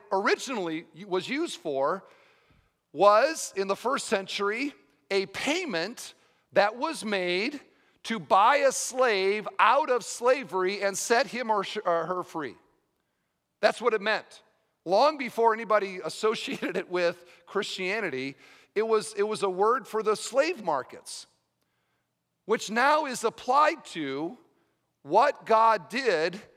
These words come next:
in sending his son Jesus in order to accomplish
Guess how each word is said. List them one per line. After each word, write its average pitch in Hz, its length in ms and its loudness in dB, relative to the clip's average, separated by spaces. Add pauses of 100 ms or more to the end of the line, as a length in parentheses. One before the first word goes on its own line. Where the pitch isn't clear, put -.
(120)
in 196 140 -4
sending 247 420 -2
his 208 220 -4
son 196 300 -4
Jesus 151 760 -8 (1120)
in 202 140 0
order 247 180 6
to 214 140 -2
accomplish 175 880 -4